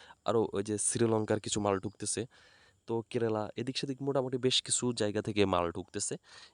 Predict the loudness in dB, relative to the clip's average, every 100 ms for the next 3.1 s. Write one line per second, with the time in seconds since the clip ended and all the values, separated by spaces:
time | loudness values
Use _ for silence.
0 | -8 -2 4 4 4 2 2 4 0 4
1 | 4 6 4 2 -2 -2 -8 -6 0 2
2 | 0 -6 -2 -2 0 -2 0 -2 -2 -6